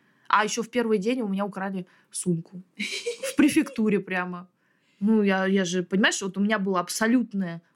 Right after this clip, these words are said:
уверенность в том, что во Франции со мной ничего не может случиться. Настолько мы в России привыкли быть... На шухере, да? Так, э,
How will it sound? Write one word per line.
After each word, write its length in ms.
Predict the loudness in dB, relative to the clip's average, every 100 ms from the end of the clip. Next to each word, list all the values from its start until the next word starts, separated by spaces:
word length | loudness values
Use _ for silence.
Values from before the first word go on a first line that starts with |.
| -2
уверенность 960 | 4 4 4 2 -2 -4 -4 -6 -10 -20 _ _ _
в 100 | -6
том, 200 | 0 0
что 320 | 0 0 0 0
во 140 | -2
Франции 420 | -2 -2 -2 -4
со 140 | -4 2
мной 160 | 4
ничего 480 | 6 4 2 2 2
не 100 | 2
может 320 | 0 -2 -6 -6
случиться. 640 | -10 -8 -10 -12 -16 -18 _ _ _ _ _
Настолько 400 | -4 0 0 2
мы 140 | 2 2
в 60 |
России 320 | 2 0 0
привыкли 560 | 0 0 2 2 -2 -6
быть... 380 | 0 0 -2 -8 _ _ _ _ _ _ _
На 80 | -6
шухере, 440 | 0 0 0 -6 -4
да? 240 | -6 -6 -12 _ _ _
Так, 160 | -16
э, 80 | -16